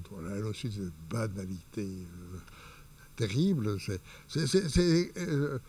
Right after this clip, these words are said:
moi, je trouve ça magnifique de pouvoir transcender les choses qui sont de, de, en principe, euh, ou a priori refusées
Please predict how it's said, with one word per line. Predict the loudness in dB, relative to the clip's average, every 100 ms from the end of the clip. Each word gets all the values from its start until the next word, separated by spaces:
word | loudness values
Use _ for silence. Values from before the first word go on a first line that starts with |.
| -2 4
moi, |
je | 6
trouve | 6 6
ça | 6
magnifique | 6 6 4 4
de | 4
pouvoir | 6 10 12 10 8 8 6 0
transcender | 6 6 8 8 8 8 8
les | 6
choses | 6 6 6 4 -2 -16 -12 -14 -8
qui | -2
sont | 0 4 6 4
de, | 2 0 0 -2 -2 -2 -4
de, | -6 -4
en | -4
principe, | -2 -2 -2 4 6 6 0
euh, | -4 -4 -6 -8 -10 -16 -14 -12 -12 2
ou | 8 8
a |
priori | 8 4 6 6 8 6
refusées | 8 10 10 8 2 4 6 8